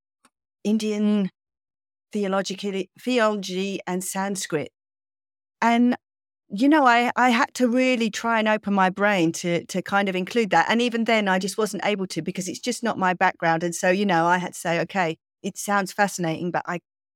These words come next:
the moment, I can't go there, but I would love to, you know, if I could duplicate myself a few times, I would definitely go and study all this Sanskrit stuff."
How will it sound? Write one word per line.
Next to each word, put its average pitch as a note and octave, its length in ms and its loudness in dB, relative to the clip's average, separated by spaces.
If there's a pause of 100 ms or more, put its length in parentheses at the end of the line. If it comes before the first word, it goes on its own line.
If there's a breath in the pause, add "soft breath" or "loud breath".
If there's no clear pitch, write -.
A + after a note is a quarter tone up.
(340)
the F#3 100 2
moment, F#3+ 420 2
I F3 100 -2
can't F3+ 340 0
go F#3+ 220 4
there, D3+ 220 -2
but - 120 -4
I G3+ 100 2
would D#3 140 -4
love F#3+ 260 0
to, - 120 -10
you F3+ 80 -2
know, D#3+ 160 0
if E3+ 160 -4
I F3+ 120 0
could D#3 220 -12
duplicate E3 540 -8
myself D#3 400 -4
a C#3+ 40 -10
few D#3 180 -8
times, D#3+ 280 -2
I F#3 100 0
would F3 80 -2
definitely A3+ 360 -6
go C#3 160 -4
and C#3+ 80 -10
study - 360 -8
all D3 100 -12
this D3+ 180 -8
Sanskrit D3+ 540 -6
stuff." D3 280 -10